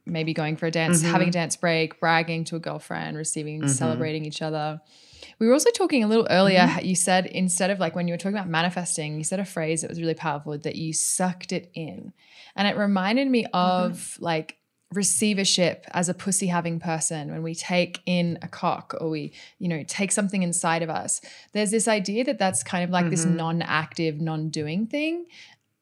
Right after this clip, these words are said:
Speaker 1: But I believe,
Speaker 2: Mm-hmm.
Speaker 1: yes, it's deeply surrendered, but to me, it does feel like there is, um, something really beautiful and profound happening, that, like, drawing in. And I wondered if you could speak to that a little bit,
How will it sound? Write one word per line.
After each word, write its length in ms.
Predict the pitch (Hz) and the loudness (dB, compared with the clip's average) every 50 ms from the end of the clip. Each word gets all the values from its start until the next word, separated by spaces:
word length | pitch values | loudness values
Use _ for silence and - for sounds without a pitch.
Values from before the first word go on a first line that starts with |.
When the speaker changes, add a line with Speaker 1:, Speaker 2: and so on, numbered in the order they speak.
| - - | -6 -2
Speaker 1:
But 320 | 180 180 165 165 - - _ - | 2 2 2 0 -2 -6 _ -2
I 100 | 180 185 | -2 0
believe, 500 | 180 202 196 196 196 202 175 240 254 220 | 0 0 0 0 2 4 4 4 4 2
Speaker 2:
Mm-hmm. 180 | 254 - - | 2 0 0
Speaker 1:
yes, 320 | 202 185 190 226 277 - 277 | 2 6 6 6 6 4 2
it's 140 | 208 - | 0 0
deeply 340 | - 202 190 190 - 185 180 | 0 -2 -2 -2 -2 -2 -2
surrendered, 600 | 175 - - 156 156 151 156 175 226 262 285 254 | 0 -2 -2 -2 -4 -2 -2 0 0 0 0 0
but 140 | 233 220 - | -2 -4 -4
to 160 | - - 214 | -2 0 2
me, 180 | 202 240 294 330 | 2 2 2 0
it 140 | - 196 - | -2 -2 0
does 260 | 190 185 202 196 - | 0 0 0 0 -4
feel 580 | - - - - 208 214 233 220 196 180 170 165 | -6 -10 -8 -4 0 2 2 2 4 2 2 0
like 400 | 165 160 160 160 165 165 - - | 2 2 2 0 0 -2 -4 -4
there 180 | 175 165 160 - | -4 -2 -2 -4
is, 680 | - - 165 170 170 165 160 156 156 - - - - - _ _ - - - - _ _ _ _ | -2 -2 0 0 0 0 0 0 -2 -2 -2 -2 -4 -8 _ _ -20 -20 -20 -20 _ _ _ _
um, 520 | 185 175 170 165 165 165 165 160 165 170 185 175 - - _ _ _ _ _ - | -6 -4 -4 -4 -4 -4 -4 -6 -6 -6 -8 -8 -10 -14 _ _ _ _ _ -2
something 960 | - - - - - 427 494 508 508 415 392 370 339 - - 175 - - 202 - 196 190 190 190 | 0 2 2 4 4 4 4 4 2 0 0 0 0 -2 -4 -6 -10 -10 -10 -8 -8 -6 -2 2
really 260 | 196 269 320 392 392 | 4 4 4 4 2
beautiful 420 | 381 - 214 240 311 311 - 240 202 | 0 2 2 2 2 2 2 2 2
and 100 | 185 180 | 2 0
profound 500 | 190 180 - - 185 175 180 196 214 208 | -2 -4 -2 0 2 2 4 2 2 -2
happening, 440 | - - 196 208 - 214 180 165 165 | -2 -4 -6 -4 -2 0 0 0 0
that, 160 | 160 - - | -2 -2 -2
like, 240 | 151 156 - - - 180 175 | -4 -6 -6 -10 -10 -8 -6
drawing 600 | 175 190 185 190 196 196 202 196 190 190 185 185 - | -4 -2 0 2 2 2 2 4 2 2 0 0 -2
in. 340 | 175 180 185 180 156 143 - | -4 -2 -2 -2 -2 -4 -4
And 260 | - 123 190 196 185 - - - - - | -2 -2 0 0 -2 -4 -8 -14 -6 -2
I 60 | 220 | 0
wondered 240 | 220 247 285 320 311 | 2 2 2 2 0
if 80 | 339 277 | 0 2
you 80 | 277 262 | 2 2
could 180 | - 240 - | 2 2 2
speak 300 | - - - - 196 - - | 2 2 2 0 0 -2 0
to 80 | - | 2
that 160 | 202 190 180 | 2 4 4
a 40 | 180 | 4
little 240 | 175 180 180 185 175 | 2 2 2 0 2
bit, 260 | 185 180 170 165 - | 2 2 2 0 -4